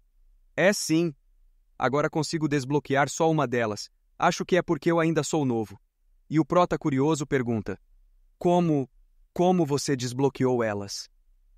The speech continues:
O Cheong Pungui abre os braços e, explicando, ele relata, "Bom, enquanto eu tava treinando, uns dois anos atrás, eu me senti estranho do nada. Aí, bang."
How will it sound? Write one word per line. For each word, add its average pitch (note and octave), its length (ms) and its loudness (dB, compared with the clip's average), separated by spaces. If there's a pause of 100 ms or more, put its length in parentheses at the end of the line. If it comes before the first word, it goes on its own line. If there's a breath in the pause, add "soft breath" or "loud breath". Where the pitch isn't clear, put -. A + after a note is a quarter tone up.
O D3 160 -4
Cheong D3+ 300 2
Pungui B2+ 480 0 (340)
abre D3 300 2
os A#2+ 100 0
braços A2+ 640 -2 (300)
e, C#3+ 60 -2
explicando, C#3 680 0
ele B2+ 160 2
relata, A2 600 -2 (420)
"Bom, A#2+ 260 0 (480)
enquanto E3 400 2
eu D3 100 2
tava C3 260 0
treinando, A#2+ 580 -2 (380)
uns C#3 160 -2
dois D3+ 280 2
anos C#3 260 0
atrás, B2 580 -4 (320)
eu D3+ 100 2
me D#3+ 120 2
senti D3 340 -2
estranho C#3 460 0
do C3+ 100 0
nada. G#2+ 420 -4 (400)
Aí, C3+ 360 0 (260)
bang." A#2 340 0